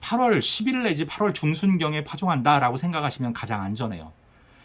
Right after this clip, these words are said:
여러분들이 이 기일, 시간에 쫓기는 것 때문에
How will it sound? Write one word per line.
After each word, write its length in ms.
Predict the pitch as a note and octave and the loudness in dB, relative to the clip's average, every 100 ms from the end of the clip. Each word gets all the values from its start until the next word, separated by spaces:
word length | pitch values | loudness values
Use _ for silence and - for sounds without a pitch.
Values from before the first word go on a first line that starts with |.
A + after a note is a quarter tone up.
| - C3 | -6 2
여러분들이 480 | D#3+ G3 F3 F3 | 4 4 2 4
이 240 | D3 A2 C3+ | 2 0 -4
기일, 580 | - C3 G3 G#3+ A2+ E2+ _ _ | -2 2 4 4 2 -2 _ _
시간에 520 | - - A#3+ C#4 B3+ | -2 0 4 6 6
쫓기는 400 | G3+ A3+ A#3 G#3 | 2 -2 0 0
것 160 | F3+ D3 | 2 0
때문에 420 | B2 A#2 E3 G#2 | 2 2 0 -4